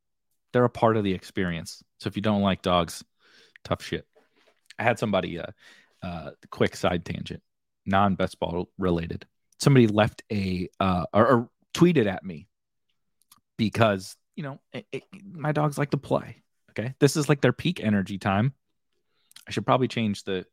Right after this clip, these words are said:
show schedule, but this is what I prefer this, this show schedule, even though the dogs lose their shit, but they, they have energy at this point in the day. One of them, like, barked or something. Totally normal, just like now. And the guy,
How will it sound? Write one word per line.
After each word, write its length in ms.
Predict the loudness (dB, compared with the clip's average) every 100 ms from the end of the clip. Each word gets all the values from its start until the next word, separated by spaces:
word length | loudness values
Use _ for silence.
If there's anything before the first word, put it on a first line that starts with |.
| _
show 240 | -8 -6
schedule, 380 | -4 -6 -6 -6
but 180 | -8 -8
this 160 | -10 -10
is 160 | -12
what 100 | -14 -14 _ _ _ _ _ _ _ _ _ _ _ _ _ _ _
I 40 | -8
prefer 340 | -8 -6 -8
this, 280 | -8 -12 -10
this 120 | -6 -4
show 200 | -2 -2
schedule, 320 | -4 -2 -2
even 200 | 0 -2
though 100 | -2
the 80 | 0
dogs 300 | 0 0 -2
lose 160 | -2
their 120 | -4
shit, 240 | 0 0 2
but 140 | 2
they, 120 | 2 0 -8 -8 2
they 80 |
have 100 | 4
energy 560 | 4 4 4 2 -2 -2 _ -6
at 80 |
this 120 | -6 -2
point 220 | -4 0
in 60 |
the 60 | 0
day. 260 | 2 2 0 _ _ _ -8
One 160 | 0 2
of 60 | 2
them, 120 | 2
like, 240 | 0 0
barked 320 | -2 -2 -6
or 60 | -12
something. 340 | -12 -16 -20 _ _ _ _ _ _ _ _ _ _ _ _ -20 _ _ -20 _
Totally 320 | 2 4 4
normal, 360 | 2 -2 0 0
just 200 | 0 0
like 160 | -2 -2
now. 180 | -10 -16 _ _ _ _ _ _ _
And 160 | 0 0
the 60 |
guy, 220 | 0 0